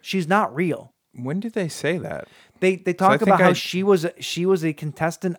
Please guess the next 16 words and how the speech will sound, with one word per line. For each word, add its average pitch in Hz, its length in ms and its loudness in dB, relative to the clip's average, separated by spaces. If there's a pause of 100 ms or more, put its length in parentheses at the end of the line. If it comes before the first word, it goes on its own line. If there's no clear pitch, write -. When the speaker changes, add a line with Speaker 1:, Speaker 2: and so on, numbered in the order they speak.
Speaker 1:
on 147 240 -2
the 151 100 -2
show 139 480 0 (1400)
months 160 440 0
ago, 120 280 -10
like, 139 220 -6
like, 143 220 -4
like, 135 180 -6
way 147 320 2
before 160 380 -2
he 156 260 -6
even 139 160 -4
saw 131 200 0
the 117 80 -8
first 120 260 -8
broadcast. 110 540 -10